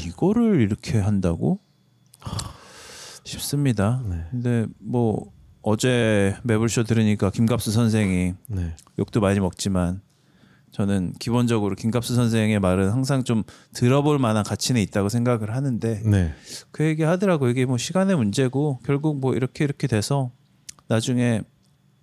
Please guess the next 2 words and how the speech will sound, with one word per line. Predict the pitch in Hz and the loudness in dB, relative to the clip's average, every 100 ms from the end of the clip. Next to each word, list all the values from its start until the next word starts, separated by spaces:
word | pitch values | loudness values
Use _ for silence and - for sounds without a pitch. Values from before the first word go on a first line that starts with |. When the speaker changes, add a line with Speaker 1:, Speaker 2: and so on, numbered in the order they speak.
| _ _ - - - - 120 | _ _ -12 -8 -8 -6 -2
Speaker 1:
음, | 104 92 82 95 92 _ _ _ - | 0 0 -2 -6 -14 _ _ _ -4
독도를 | 117 - - 113 107 104 101 98 101 - _ _ _ _ - 113 107 | -4 -2 0 2 4 4 4 2 0 -6 _ _ _ _ -2 2 2